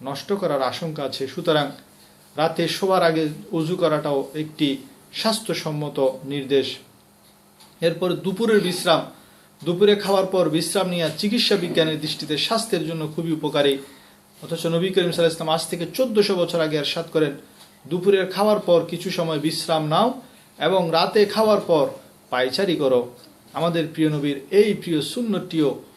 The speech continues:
সম্পূর্ণ স্বাস্থ্যসম্মত। ডান কাতে শোয়াও সুন্নত, এটিও সম্পূর্ণ স্বাস্থ্যসম্মত পদ্ধতি। কারণ আমাদের বাম পাশে হাড়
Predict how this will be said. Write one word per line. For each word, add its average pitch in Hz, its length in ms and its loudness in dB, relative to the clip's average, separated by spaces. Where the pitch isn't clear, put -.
সম্পূর্ণ 156 600 0
স্বাস্থ্যসম্মত। 131 840 -4
ডান 196 240 2
কাতে 240 220 2
শোয়াও 196 380 4
সুন্নত, 165 420 -2
এটিও 196 300 2
সম্পূর্ণ 175 500 -2
স্বাস্থ্যসম্মত 165 840 -4
পদ্ধতি। 143 460 -2
কারণ 160 240 2
আমাদের 180 320 2
বাম 170 280 2
পাশে 208 280 2
হাড় 190 380 2